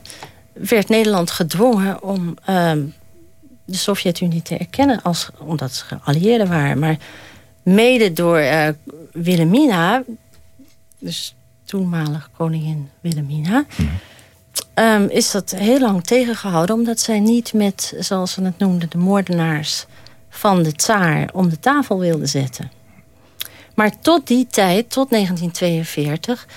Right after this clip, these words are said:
Speaker 1: was, eh, Pustoschkin belast met, zoals het heette... de liquidatie van het Russisch gezantschap.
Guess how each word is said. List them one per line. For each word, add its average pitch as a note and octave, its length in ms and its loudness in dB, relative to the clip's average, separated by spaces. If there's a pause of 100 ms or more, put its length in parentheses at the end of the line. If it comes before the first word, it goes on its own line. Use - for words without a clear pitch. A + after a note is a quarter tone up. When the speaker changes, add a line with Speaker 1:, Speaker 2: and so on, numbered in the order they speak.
(420)
Speaker 1:
was, G3+ 460 0
eh, F#3 300 2 (420)
Pustoschkin G#3+ 1000 2
belast F#3 580 -2
met, G#3 320 -4 (240)
zoals G3 280 0
het F#3+ 140 -2
heette... G3+ 400 0
de F#3 160 0
liquidatie A3 1000 0
van G3 180 -4
het F#3+ 140 -2
Russisch F#3+ 440 -2
gezantschap. D#3 760 -4